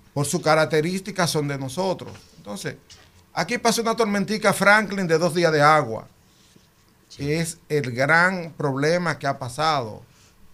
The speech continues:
Speaker 1: Y el gobierno no ha hecho ni ha dicho nada. No sé si a partir de ahora y de lo que está pasando, se va a, lo, él lo va a entender. Él tiene el rostro de que le duele el sufrimiento del pueblo.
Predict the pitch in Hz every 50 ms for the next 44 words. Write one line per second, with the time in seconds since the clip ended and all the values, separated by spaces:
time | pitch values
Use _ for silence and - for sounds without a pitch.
0 | - - _ _ 139 143 147 139 139 127 143 147 151 156 151 143 139 143 147 143
1 | 135 139 143 147 139 - 156 - - 127 131 139 143 139 123 143 151 135 - -
2 | 160 170 - _ - 123 127 139 147 156 156 143 123 107 95 - - - - -
3 | - - - - - _ - - - - - - _ _ _ _ _ _ _ _
4 | _ _ _ _ _ _ _ _ _ _ _ _ 147 156 170 202 226 214 254 240
5 | - - 226 214 147 190 185 151 143 185 180 180 196 190 180 175 160 151 143 131
6 | 120 113 113 - - - _ _ _ _ _ _ _ - 131 139 143 139 147 135
7 | 135 127 131 143 147 143 151 147 - - 131 120 113 104 101 104 - - - -
8 | _ _ _ _ _ _ _ _ _ _ _ _ _ _ _ - - - 143 135
9 | 123 131 139 139 143 143 143 139 135 123 117 - - 127 135 139 139 143 143 151
10 | 147 139 143 143 135 131 131 120 113 117 127 123 113 - - - _ _ _ _
11 | - - _ _ _ _ _ _ _ _ - 151 165 170 165 - 175 175 185 190
12 | 196 202 214 214 208 190 175 160 147 127 127 143 175 196 196 196 160 147 185 175
13 | 156 131 139 131 131 123 127 135 143 156 170 180 180 156 175 151 139 123 120 123
14 | 123 120 120 120 120 113 104 - 143 175 190 196 170 139 120 -